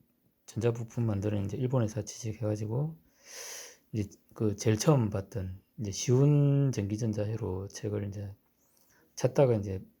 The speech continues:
그 선배로부터 이제, 이제 추천받은 책인데, 원래 이제 표지는 노란색인데 이거는 이제 좀 재본을 해가지고 그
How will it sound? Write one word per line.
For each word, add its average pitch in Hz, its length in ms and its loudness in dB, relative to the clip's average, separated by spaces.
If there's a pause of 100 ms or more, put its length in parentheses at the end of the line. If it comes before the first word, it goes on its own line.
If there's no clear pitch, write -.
(1120)
그 101 240 -4
선배로부터 120 600 2
이제, 95 360 -6 (1040)
이제 107 220 -4
추천받은 110 480 0
책인데, 107 540 -2 (1120)
원래 175 200 10
이제 131 140 6
표지는 196 320 6
노란색인데 123 500 4
이거는 135 460 0
이제 107 140 0
좀 101 220 -4
재본을 139 420 2
해가지고 95 680 -2 (300)
그 95 280 -4